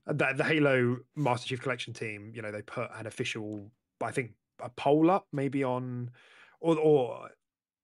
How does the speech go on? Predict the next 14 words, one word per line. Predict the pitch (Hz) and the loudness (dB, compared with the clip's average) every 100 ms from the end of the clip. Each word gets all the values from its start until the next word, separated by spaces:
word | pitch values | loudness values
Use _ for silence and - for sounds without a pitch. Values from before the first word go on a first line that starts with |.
| _ _ _ - | _ _ _ -6
they | 139 139 | 0 0
asked | 139 131 - | 2 0 -2
for | |
feedback | 123 147 123 123 131 | -2 -2 0 -2 -4
on | 131 | -8
the | 131 120 | -8 -6
idea | 120 123 120 | -6 -4 -4
of | 117 | -4
introducing | 113 117 - 117 110 127 127 | -6 -10 -12 -10 -10 -8 -6
monetization | 120 117 117 117 - 104 | -6 -6 -8 -8 -8 -12
to | - 117 | -12 -6
Master | 117 113 - | -6 -4 -6
Chief | 123 | -4
Collection. | 135 127 - 156 | -4 -2 -2 -4